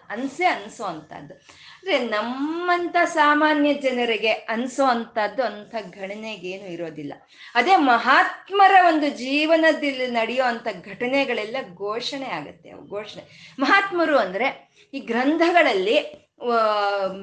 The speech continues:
ಧರ್ಮ ಅಂದ್ರೆ ಏನು ಅನ್ನೋದನ್ನ ತಿಳಿಸಿರ್ತಾರೆ,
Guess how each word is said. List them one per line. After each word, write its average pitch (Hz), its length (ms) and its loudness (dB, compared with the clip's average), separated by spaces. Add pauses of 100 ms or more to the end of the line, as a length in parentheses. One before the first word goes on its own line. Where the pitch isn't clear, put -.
(140)
ಧರ್ಮ 269 400 6
ಅಂದ್ರೆ 277 380 6
ಏನು 254 400 6
ಅನ್ನೋದನ್ನ 247 520 -2 (120)
ತಿಳಿಸಿರ್ತಾರೆ, 277 800 -2